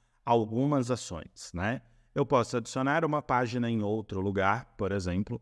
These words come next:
inclusive na própria tarefa. Então, eu poderia criar aqui um botão chamado adicionar subtarefa e criar uma nova tarefa a partir disso,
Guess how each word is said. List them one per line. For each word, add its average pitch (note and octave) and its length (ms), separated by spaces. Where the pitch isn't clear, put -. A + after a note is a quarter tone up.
inclusive B2+ 500
na B2 140
própria G#2+ 340
tarefa. F#2 540
Então, G#2+ 200
eu G#2+ 40
poderia G#2+ 400
criar G#2 380
aqui G#2 180
um G2+ 100
botão G2+ 320
chamado G2 760
adicionar A#2 920
subtarefa C#3 1200
e A2 80
criar A#2 460
uma C#3+ 260
nova B2+ 260
tarefa A#2 400
a A2 40
partir G2+ 340
disso, G2 440